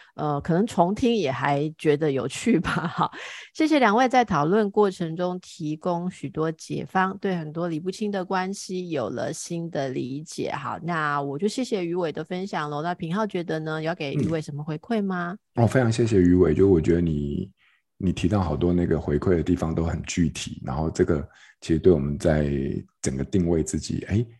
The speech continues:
Speaker 2: 的方向或者是内容或者是时间的拿捏上面，其实给了，出了一个很，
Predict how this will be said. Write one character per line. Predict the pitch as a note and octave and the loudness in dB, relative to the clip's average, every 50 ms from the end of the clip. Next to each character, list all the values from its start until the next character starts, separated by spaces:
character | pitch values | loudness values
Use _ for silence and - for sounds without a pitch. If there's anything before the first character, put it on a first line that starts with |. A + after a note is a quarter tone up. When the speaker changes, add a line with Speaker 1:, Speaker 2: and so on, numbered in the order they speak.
| _ _ _ - | _ _ _ -8
Speaker 2:
的 | E2+ D#2+ | -8 -2
方 | - - F2+ F2+ F#2 | 0 2 2 2 2
向 | - F#2 E2 E2 | 0 -2 -2 0
或 | F2 F2 E2 | 0 2 2
者 | D#2 - | 2 0
是 | E2 - E2 | -2 0 0
内 | E2 E2+ D#2 | 2 2 2
容 | C#2 C2+ B1+ B1 C#2 | 0 -2 -2 -4 -4
或 | D2+ F2 E2 | -2 0 0
者 | D2 C2+ | 0 0
是 | E2 E2 D2+ C#2+ - - | 0 -2 -2 -2 -4 -4
时 | - - D2+ C#2+ | -4 -2 -2 0
间 | E2+ E2+ E2+ | 0 0 2
的 | D#2+ | 2
拿 | D2 C#2 C2 C2 C#2 | 0 0 0 -2 -2
捏 | D2+ D#2+ D2+ | -2 -2 -4
上 | - - E2 D#2+ | -2 -2 0 0
面， | E2 D#2 D2+ | 0 0 -2
其 | - - D2 | -2 -2 -4
实 | C#2+ D2+ | -4 -2
给 | - - C2 B1 | -2 -2 0 0
了， | C2 - - - | -2 -6 -8 -6
出 | - D#2+ D#2+ D#2 | -4 -2 0 0
了 | D2+ C#2+ C#2 G2 - _ _ _ _ _ _ _ | 0 -2 -4 -8 -12 _ _ _ _ _ _ _
一 | - D#2+ | -4 -2
个 | D2+ D2+ C#2+ | 0 0 -2
很， | C#2 - - - | -2 -4 -4 -6